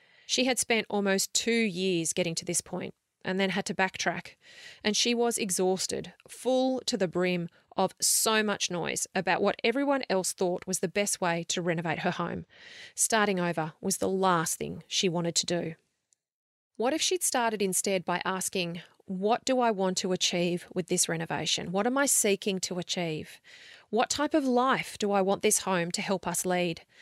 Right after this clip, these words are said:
And how does that fit into what our overall goals are as a family?" When instead you start getting clear on your big picture goals,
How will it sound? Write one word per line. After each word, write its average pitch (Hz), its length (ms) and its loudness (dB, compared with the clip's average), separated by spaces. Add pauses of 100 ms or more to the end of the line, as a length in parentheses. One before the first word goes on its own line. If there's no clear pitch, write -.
(280)
And 226 120 0
how 240 360 0
does 320 160 2
that 392 180 0
fit - 440 -2 (100)
into 202 260 0
what 190 240 -2
our 185 180 0
overall 208 440 0
goals 175 340 0
are 170 240 -6 (100)
as 180 140 0
a 175 40 -4
family?" 170 560 -2 (1000)
When 247 160 0
instead 269 480 0
you 311 100 0
start - 340 0
getting 208 220 0
clear 202 360 0
on 196 120 -4
your 185 140 2
big 202 240 0
picture - 260 -2
goals, 170 500 -2